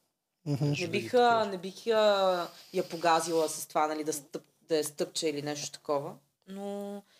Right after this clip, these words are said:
Speaker 2: просто нямаше сега да страня, нямаше да правя такъв бондинг,
Speaker 1: Мгм.
Speaker 2: със сигурност.
Speaker 1: Мгм. Добре.
Speaker 3: Да, ясно. Ако беше спечелил,
Speaker 2: Ей,
Speaker 3: щеш ли да му
Speaker 2: провокатор.
Speaker 3: <laughs> щеш ли да му даваш да си говори с Айлин, Валерия и прочие?
Speaker 2: Да, между другото, защото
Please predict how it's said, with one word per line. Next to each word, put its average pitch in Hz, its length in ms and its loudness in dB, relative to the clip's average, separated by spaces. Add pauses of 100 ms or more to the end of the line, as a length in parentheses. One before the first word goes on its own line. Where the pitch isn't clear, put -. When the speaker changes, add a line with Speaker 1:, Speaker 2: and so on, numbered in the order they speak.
(180)
Speaker 2:
просто - 260 -6
нямаше 190 340 -2
сега 185 180 0
да 180 60 -4
страня, 233 440 -4
нямаше 151 400 -4
да 160 80 -8
правя 180 200 0
такъв 196 220 -8
бондинг, 220 540 -6 (100)
Speaker 1:
Мгм. 165 120 2
Speaker 2:
със 156 180 2
сигурност. 180 440 -10
Speaker 1:
Мгм. 156 220 2 (360)
Добре. 156 360 4 (180)
Speaker 3:
Да, 98 200 -8 (320)
ясно. 55 280 -12 (680)
Ако 117 180 -16
беше 233 220 2
спечелил, 185 300 0
Speaker 2:
Ей, 185 60 0
Speaker 3:
щеш 175 280 0
ли - 20 0
да 277 60 2
му 269 60 0
Speaker 2:
провокатор. 202 460 -2 (100)
Speaker 3:
<laughs> 135 360 0 (580)
щеш 165 340 0
ли 262 80 0
да 277 120 2
му 226 120 0
даваш 135 340 4
да 120 80 -6
си - 120 -4
говори 110 420 0
с 104 100 -4 (580)
Айлин, 101 400 -2
Валерия 101 680 -4
и 101 140 -12 (460)
прочие? 107 380 -2
Speaker 2:
Да, 403 360 2 (120)
между 180 280 -14
другото, 156 420 -8
защото 285 380 -6